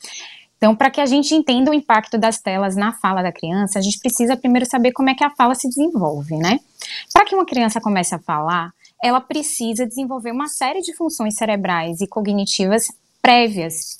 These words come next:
e que surgem a partir das experiências com os outros. Então, a criança, ela começa a imitar, a representar através das brincadeiras e daquilo, das situações que ela vive no dia a dia. É isso que a gente chama de simbólico.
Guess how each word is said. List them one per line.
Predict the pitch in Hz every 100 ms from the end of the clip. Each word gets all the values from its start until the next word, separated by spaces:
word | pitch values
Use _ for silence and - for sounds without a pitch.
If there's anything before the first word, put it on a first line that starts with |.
| -
e |
que | 339 392
surgem | - 247 240 233
a | 262
partir | 277 277 - 240
das | 262 277
experiências | - 320 359 370 254 254 320 311
com | - 294 392
os | 226
outros. | 160 143 - - - - - - - - _
Então, | 311 311 320
a |
criança, | 339 285 262
ela | 269
começa | 262 180 170
a | 202
imitar, | 262 403 262 233 247 254
a | 214
representar | 202 208 202 233 285 233 233 311 -
através | 381 453 453 359
das | 359 339
brincadeiras | 320 415 - 294 262 302 359
e |
daquilo, | 403 415 359 381 -
das | 349 349
situações | - 381 359 339
que | 359
ela | 359
vive | 294 285 294 381
no | 403
dia | 294 311 440
a |
dia. | 233 196 156 143 _ _ - - - _
É | - 320
isso | 311
que |
a | 320
gente | 320 320
chama | 285 277
de | 269
simbólico. | - 370 403 190 175 151 147 -